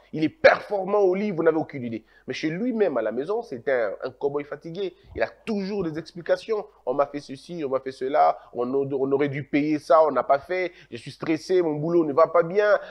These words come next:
le pays ne fonctionne pas. Et le lit conjugal devient finalement un tribunal ou devient finalement un endroit où l'on veut, où l'on vient pour confesser. On confesse ses péchés, on confesse la journée,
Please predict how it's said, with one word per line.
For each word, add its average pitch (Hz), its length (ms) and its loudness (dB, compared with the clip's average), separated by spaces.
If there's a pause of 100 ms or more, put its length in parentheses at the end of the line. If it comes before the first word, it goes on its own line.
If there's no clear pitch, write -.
le 135 140 0
pays 175 320 2
ne 170 80 -4
fonctionne 190 440 -2
pas. 220 200 10 (200)
Et 214 140 10
le 190 200 6
lit 226 520 -2
conjugal 143 840 0
devient 151 420 -4
finalement 131 360 -4
un 127 120 -4 (140)
tribunal 123 680 -6 (200)
ou 147 100 -4
devient 117 440 -8
finalement 107 520 -6 (180)
un 117 140 -4
endroit 98 480 -8
où 127 100 -6
l'on 95 160 -8
veut, 104 160 -12 (140)
où 131 260 -8
l'on 110 160 -8
vient 117 280 -8 (240)
pour - 260 -18
confesser. - 560 -16 (1900)
On 123 80 -8
confesse - 460 -4
ses 175 160 -4
péchés, 175 480 -6 (220)
on 127 100 -10
confesse 135 380 -6
la 131 120 0
journée, 175 520 -4